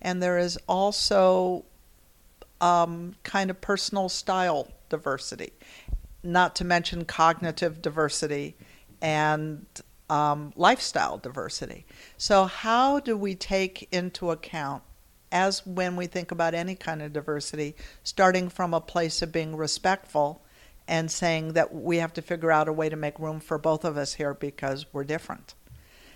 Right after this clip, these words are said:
And if you start from that place where if your partner gets the kids too riled up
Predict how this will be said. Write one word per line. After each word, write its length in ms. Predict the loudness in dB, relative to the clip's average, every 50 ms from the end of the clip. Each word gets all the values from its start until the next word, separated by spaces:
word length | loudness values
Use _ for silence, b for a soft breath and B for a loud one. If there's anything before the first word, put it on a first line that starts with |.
| b b b -20 -14 -4 0
And 640 | 2 2 4 4 4 4 2 0 -4 -6 -8 -12 -14 -20 _ _ _ _ _ _ _ -20 _ _ _ _ -2
if 200 | -2 -2 0 0
you 120 | -2 0
start 480 | 0 -2 -2 4 6 6 6 6 4 0
from 260 | -2 0 0 0 2
that 320 | 4 4 4 4 0 -4 -8
place 600 | -2 0 0 0 0 -2 -8 -10 -8 -8 -8 -10 b b b b b b b b
where 560 | -2 2 4 6 6 6 6 4 4 2 -2 -10 -20 -20 _ _ _ _ _ -20 -20 _ _ _ -20 -20 -8 -2
if 280 | 2 2 2 0 0 2
your 200 | 4 6 4 4
partner 460 | 4 4 4 4 4 4 2 -4 -4
gets 320 | -2 -2 -2 -2 -2 -4
the 100 | -8 -8
kids 440 | -6 -4 -6 -6 -6 -4 -4 -6 -6
too 420 | -4 -4 -6 -4 -4 -6 -8 -12 -16 _ -6
riled 360 | 0 2 2 4 2 2 2 2
up 280 | 2 0 0 -4 -20